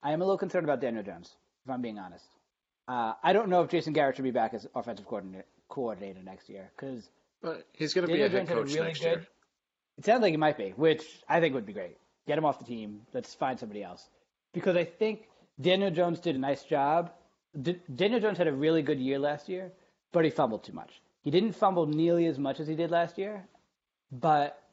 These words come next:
Speaker 1: the offense was god-awful. And it wasn't just Jones. The offensive line was terrible. He had nobody to throw the ball to. Um, so I think next year is a big year for Jones, and I think that's why you ha-,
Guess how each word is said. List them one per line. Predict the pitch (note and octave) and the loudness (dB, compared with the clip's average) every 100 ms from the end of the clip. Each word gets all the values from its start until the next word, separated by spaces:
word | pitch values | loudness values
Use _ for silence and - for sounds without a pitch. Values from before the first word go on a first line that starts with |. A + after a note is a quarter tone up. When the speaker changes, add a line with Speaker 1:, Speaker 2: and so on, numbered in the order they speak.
| _ _ _ _ _ | _ _ _ _ _
Speaker 1:
the | E3 D3+ D#3 | -4 -2 0
offense | D3+ D#3+ E3 C#3 - | 0 0 -2 -4 -8
was | A#2+ C#3 B2+ A#2+ A2 - _ _ _ _ - | -4 -2 0 0 -2 -8 _ _ _ _ 0
god-awful. | C#3+ A2+ G2+ F2+ - - - _ _ _ _ _ - | 2 2 -2 -8 -12 -20 -20 _ _ _ _ _ 2
And | G3+ | 6
it | |
wasn't | A3+ A3 E3 | 6 6 2
just | D3+ - | 0 0
Jones. | C3 C3 | 0 2
The | C3+ | 2
offensive | C#3+ F#3 D#3+ C3+ | 2 0 -2 -2
line | C3 C#3 | 0 -2
was | C3+ - | -4 -6
terrible. | C#3 C3 B2+ B2 B2 - _ | -4 -2 -2 -4 -6 -14 _
He | D3+ | -4
had | C#3 | -2
nobody | C3+ D3+ D#3+ E3 D#3 | 2 4 4 4 2
to | D3+ | 2
throw | C#3+ C#3 | 2 2
the | B2+ | 2
ball | A#2 A#2 | 2 0
to. | - B2 A#2+ G#2+ _ _ _ _ _ _ - | 0 -6 -6 -8 _ _ _ _ _ _ -4
Um, | C3 A#2 A2 G#2 F2+ _ _ _ _ _ _ - | 2 2 2 0 -4 _ _ _ _ _ _ 0
so | F3+ | 4
I | |
think | E3+ G#3+ | 4 4
next | F3+ - | 0 2
year | E3 | 0
is | |
a | C#3 | 2
big | D3+ B2 | 0 0
year | C3+ | -2
for | D3 | -2
Jones, | C3+ D#3 F3 | 0 0 0
and | F3 | -4
I | C3 | -6
think | B2 D#3 C3+ | -4 -4 -2
that's | D3 B2+ | -4 -2
why | C3+ C3 | -2 -2
you | B2 | -4
ha-, | - | -8